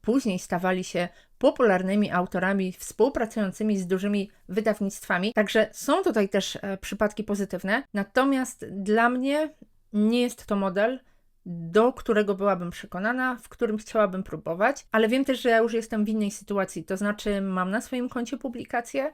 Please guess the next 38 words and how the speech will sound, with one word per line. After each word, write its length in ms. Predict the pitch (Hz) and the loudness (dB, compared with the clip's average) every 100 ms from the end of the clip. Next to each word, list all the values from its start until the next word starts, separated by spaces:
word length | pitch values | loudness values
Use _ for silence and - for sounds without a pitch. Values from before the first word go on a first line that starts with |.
| - | -2
więc 180 | 220 220 | 0 2
w 40 | |
rozmowach 500 | 220 220 220 226 214 | 2 2 4 4 2
z 80 | 214 | 0
wydawcami 600 | 202 196 190 - 202 196 - | 0 0 -2 -4 -2 -2 -6
stoję 300 | - 254 269 | -2 0 2
też 160 | 262 | 0
na 100 | 254 | -2
trochę 220 | 233 226 | -2 -2
innej 300 | 202 233 247 | 0 2 0
pozycji 540 | 233 208 202 226 - 220 | 2 0 2 -2 -2 -2
niż 140 | 214 214 | -2 0
całkowicie 480 | 226 226 226 247 | 0 0 -2 -2
debiutujący 640 | 208 208 220 226 220 254 214 | 0 0 0 0 0 0 0
autor, 420 | 208 208 240 269 | 0 0 0 -2
który 400 | - - 247 262 | -8 -4 0 2
na 140 | 226 | 2
przykład 380 | 214 - 220 214 | 0 -2 0 0
wysłał 380 | 196 233 247 208 | 0 0 2 0
swoją 240 | 214 208 | 0 -4
propozycję 560 | 208 214 220 214 214 233 | -2 -4 -6 -8 -6 -4
wydawniczą 640 | 196 202 208 214 208 202 | 0 0 0 0 -2 0
do 200 | 196 202 | 2 0
czterdziestu 540 | 208 - 247 277 277 247 | 2 2 4 2 2 4
wydawnictw 720 | 233 233 254 277 - - - | 8 8 6 0 -4 -14 -4
i 180 | 240 240 | -2 2
żadne 300 | 220 220 214 | 2 2 -2
z 60 | |
nich 140 | 214 208 | -2 -2
nie 120 | 196 | -4
odpowiedziało, 720 | 196 175 175 233 254 247 220 | -4 -4 0 2 4 6 6
albo 200 | 190 180 | 4 2
odpowiedziały, 680 | 165 - 175 180 180 170 170 | -4 -6 -6 -4 -2 -4 -4
że 440 | 165 160 156 160 | -4 -4 -2 -2
no, 200 | 160 170 - | -4 -4 -4
nie 140 | 170 | -8
są 220 | 165 165 | -8 -8
zainteresowane. 1000 | 165 160 165 160 165 - 160 135 151 202 | -6 -6 -6 -6 -10 -10 -8 -8 -6 -6